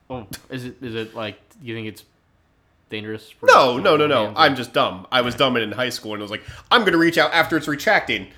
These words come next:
Speaker 1: So th-, that's, like, a pretty classic design for carousels, but,
Speaker 2: Yeah.
Speaker 1: uh, that's,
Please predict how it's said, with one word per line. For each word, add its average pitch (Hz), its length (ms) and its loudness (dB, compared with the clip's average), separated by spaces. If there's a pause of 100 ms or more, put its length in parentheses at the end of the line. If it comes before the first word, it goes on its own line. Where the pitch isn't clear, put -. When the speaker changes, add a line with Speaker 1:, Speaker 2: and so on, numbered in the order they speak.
(160)
Speaker 1:
So 180 280 -4
th-, 185 160 -4
that's, 208 160 -4
like, 403 100 -8
a - 80 -6
pretty 190 240 -8
classic 143 480 -6
design 120 380 -8
for - 120 -20
carousels, 139 560 -8
but, 123 160 -8 (180)
Speaker 2:
Yeah. 123 160 0
Speaker 1:
uh, 123 80 -2
that's, 143 520 -4